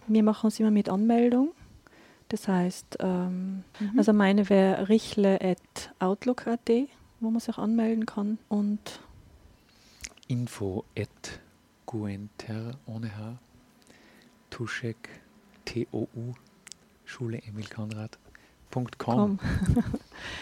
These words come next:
Speaker 1: Genau. Und, äh,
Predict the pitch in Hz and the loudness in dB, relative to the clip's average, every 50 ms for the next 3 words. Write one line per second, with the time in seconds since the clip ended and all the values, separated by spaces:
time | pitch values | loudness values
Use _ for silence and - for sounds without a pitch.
0 | - - - - - _ - 208 202 196 196 185 190 196 180 - - - - - | -12 -14 -14 -16 -14 _ 2 2 2 4 2 0 -2 -4 -6 -10 -16 -20 -18 -16
1 | - - - - - - - - - _ - 208 202 196 196 196 196 196 190 - | -14 -14 -14 -16 -16 -18 -20 -20 -12 _ 0 2 4 4 4 4 2 0 -2 -4
2 | - - - - - - - - - - _ - 202 | -6 -14 -16 -14 -14 -14 -16 -16 -18 -12 _ 0 2